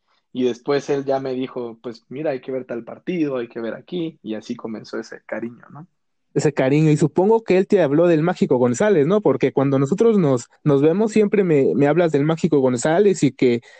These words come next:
Speaker 2: llegó a jugar en Europa, ¿no? Y
Speaker 1: Sí, él
Speaker 2: pues es, es una persona que en El Salvador, eh, lo tienen como héroe.
Speaker 1: Es un héroe para, para el fútbol salvadoreño. Y tanto sí que mi abuelo, por ejemplo, en el Mundial del ochenta y dos, que fue el,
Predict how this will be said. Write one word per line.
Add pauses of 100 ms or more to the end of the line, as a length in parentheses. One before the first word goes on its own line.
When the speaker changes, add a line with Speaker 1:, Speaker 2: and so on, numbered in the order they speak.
(540)
Speaker 2:
llegó
a
jugar
en
Europa,
¿no? (360)
Y
Speaker 1:
Sí,
él
Speaker 2:
pues
es, (320)
es
una
persona
que
en
El
Salvador,
eh, (280)
lo
tienen
como
héroe. (220)
Speaker 1:
Es
un
héroe
para,
para
el
fútbol (120)
salvadoreño. (320)
Y
tanto
sí
que
mi
abuelo,
por
ejemplo,
en
el
Mundial
del
ochenta
y
dos,
que
fue
el,